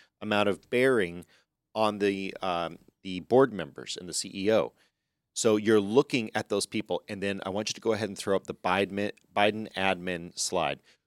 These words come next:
Who is BlackRock, and where are they? Well, you look at the underlines there. Sorry, that was done this morning. Those are all members of BlackRock who are in the Biden administration.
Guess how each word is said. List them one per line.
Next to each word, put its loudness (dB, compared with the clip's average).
Who 4
is 4
BlackRock, 2
and -6
where 4
are 4
they? -2
Well, 4
you 2
look 6
at -2
the 0
underlines 2
there. 0
Sorry, 0
that -2
was -6
done -2
this -4
morning. -4
Those 6
are 4
all 8
members 2
of 4
BlackRock 2
who -2
are 2
in -2
the -2
Biden 2
administration. -4